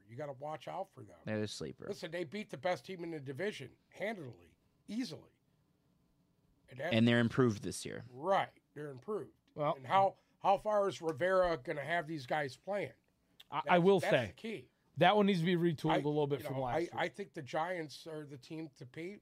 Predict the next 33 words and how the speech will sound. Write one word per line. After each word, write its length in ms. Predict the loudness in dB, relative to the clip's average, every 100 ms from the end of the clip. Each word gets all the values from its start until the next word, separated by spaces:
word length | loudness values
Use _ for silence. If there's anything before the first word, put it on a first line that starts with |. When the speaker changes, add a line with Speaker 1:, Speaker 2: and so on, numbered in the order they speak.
| -8
Speaker 1:
basically 760 | -6 -6 -10 -10 -8 -8 -8 _ _ _ _ _
take 240 | -6 -6 -8
the 60 |
step 380 | -10 -8 -8 -6
back. 360 | -6 -6 -6 _ _ _ _ _ _ _ _
Speaker 3:
Well 160 | 4 6
Speaker 2:
A 40 |
lot 180 | 6 4
of 80 | 2
people 240 | 0 2
would 100 | 0
agree 220 | 0 -2
with 200 | -4 -6
you 120 | -10
there. 260 | -6 -6 -8 -10
Speaker 1:
Yeah. 140 | -12 -14 _ _ -20 _
Speaker 3:
so 160 | 2 6
I 120 | 6
have 140 | 6
the 80 | 4
Giants 380 | 4 6 6 4
finishing 300 | 0 0 2
eight 180 | 0 0
and 100 | -6
nine. 240 | -8 -12 -20 -20 _ _ _ _ _ _ _ _ -12
Speaker 1:
Okay. 260 | -10 -8 -8 -12 _ _ _ _ _ _ -8
Speaker 3:
A-, 20 |
and 380 | -4 2 2 4
I, 160 | 2 2 4
I 240 | 4 4 0 -8 _
tried 680 | -12 -2 4 6 8 6 2
to 120 | 0
find, 680 | -2 2 4 4 2 0 -4